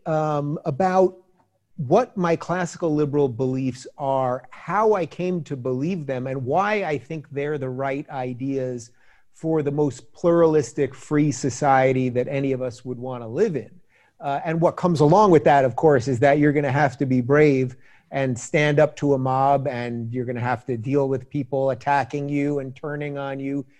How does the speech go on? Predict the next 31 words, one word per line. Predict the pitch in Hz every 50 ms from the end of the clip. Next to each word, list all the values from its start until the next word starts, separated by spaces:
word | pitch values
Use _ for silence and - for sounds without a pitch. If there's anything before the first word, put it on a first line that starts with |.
| _ _
and | - 147 131
saying | - 170 165 170 170
all | 165 156 151
sorts | 143 - 165 151 131 -
of | 131 123
awful | 135 135 123 113 - 117 110
things. | - 214 214 196 180 170 151 - _ _ _ _ _ _ _ 175
And | 170 175 175 175 196 -
really, | - 180 247 294 302 285 254
at | 196 -
the | 180 151 147
end, | 143 151 156 156 - - _ _ _ _
it's | 185 - - -
not | 180 180 214 233 247 233 - _ _ -
to | - - - 196 190 190 190 190 185 185 185 175 170 -
convince | - - 175 160 139 147 208 247 233 - -
anyone | 160 147 147 147 143 143 139
that | 147 165 175
I'm | 165 147 156 151 139
right | 131 131 135 143 156 156 156 165 - -
about | 143 120 139 139 135 147 -
every | 156 143 127 131 135 127
specific | 120 123 - - 135 - - 143 123 117 127 120 -
topic. | - 202 190 160 - 107 - 92
I, | 92 117 - -
I | 196 208
lay | 196 185 180 180 180
out | 170 160 160
what | 151 147 143
I | 135 131
believe | 127 135 131 139 139 135 120 -